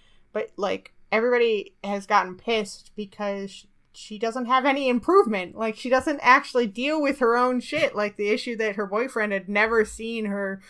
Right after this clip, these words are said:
true face, and, and it was, like, a hundred episodes in or something like that, and it was like, she's n-, clearly not actually improving, and even though that's kind of what you were sold, drawn into the man-,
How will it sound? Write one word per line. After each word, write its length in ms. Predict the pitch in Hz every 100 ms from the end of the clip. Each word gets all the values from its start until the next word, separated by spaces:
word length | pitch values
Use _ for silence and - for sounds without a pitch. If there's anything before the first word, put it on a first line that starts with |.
| _ _
true 340 | - 262 262
face, 580 | - 254 269 208 196 - - _ _
and, 300 | - 220 202
and 240 | - - 214
it 80 | 202
was, 200 | 208 202
like, 380 | 208 202 202 _ _ -
a 120 | 196
hundred 340 | 240 254 233
episodes 500 | 262 240 208 294 247
in 200 | 240 320
or 120 | 226 196
something 280 | 214 202 185
like 160 | 190
that, 280 | 196 196 185
and 80 | 196
it 80 | 196
was 180 | 202 196
like, 300 | 196 190 185 _ _ - _
she's 340 | 214 - 247 240
n-, 120 | 220
clearly 400 | 196 269 269 247
not 220 | 233 220 220
actually 480 | 214 254 - 220 202
improving, 540 | 202 269 226 190 185
and 260 | 190 180 -
even 260 | - 233 220
though 140 | 202
that's 300 | 190 202 202
kind 340 | - 214 220 220
of 100 | 196
what 160 | 202 196
you 100 | 185
were 120 | 185
sold, 460 | - 208 208 190 196 -
drawn 340 | 190 196 190
into 400 | - 214 208 202
the 180 | 185 175
man-, 320 | 175 180